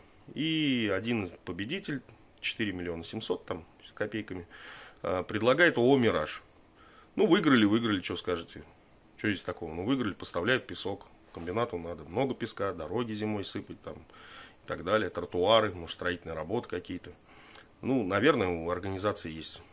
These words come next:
лицензия, карьера, или они где-то его покупают, везут и так далее. Все вроде бы хорошо, но есть одно «но». Э, где-то в июле, в конце июля мы посидели немного в засаде, вот,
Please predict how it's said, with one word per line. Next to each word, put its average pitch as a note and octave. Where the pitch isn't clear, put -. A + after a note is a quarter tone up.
лицензия, A2
карьера, F#2
или E2+
они F2
где-то F2
его D#2
покупают, -
везут G2
и E2+
так F2
далее. E2+
Все B2+
вроде F2+
бы G2
хорошо, D#3
но D3
есть A2+
одно G#2
«но». F#2+
Э, F2
где-то G2+
в F#2
июле, G#2
в -
конце F2+
июля G2
мы F2
посидели G2+
немного F#2
в F2
засаде, C3
вот, F#2